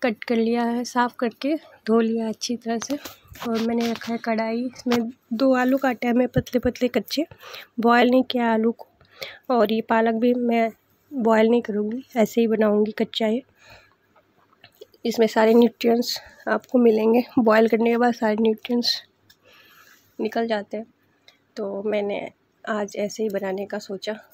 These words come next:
आलू को भी ऐसे ही बॉयल नहीं किया, ऐसे ही छोंक लगाया,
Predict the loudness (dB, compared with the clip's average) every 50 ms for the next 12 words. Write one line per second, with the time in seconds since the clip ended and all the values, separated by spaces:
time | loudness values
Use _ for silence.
0 | -12 -6 -4 -2 -2 -2 -4 -4 -6 -6 -4 -2 -2 0 0 -2 -2 -4 -6 -6
1 | -6 -4 -4 -4 -6 -6 -10 _ -20 -20 -20 -20 -20 _ _ _ _ _ -10 -6
2 | -4 -2 -2 0 0 0 0 0 -2 -4 -4 -6 -4 -4 -4 -6 -4 -4 -4 -4
3 | -4 -4 -4 -6 -4 -4 -6 -8 -8 -8 -10 -12